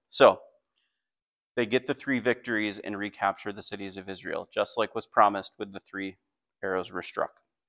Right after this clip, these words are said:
Now, the scenes shift to the southern kingdom of Judah. And so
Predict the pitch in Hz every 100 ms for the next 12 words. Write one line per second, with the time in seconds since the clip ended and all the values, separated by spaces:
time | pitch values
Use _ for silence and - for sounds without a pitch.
0 | _ _ _ _ _ _ - 139 113 -
1 | - - _ _ _ _ _ _ _ _
2 | 117 - 139 156 175 160 151 - - _
3 | _ _ - - 160 131 - - - 120
4 | 113 - 143 135 120 110 120 117 110 107
5 | 95 110 104 90 - _ _ _ _ _
6 | _ _ _ 107 - 117 107 104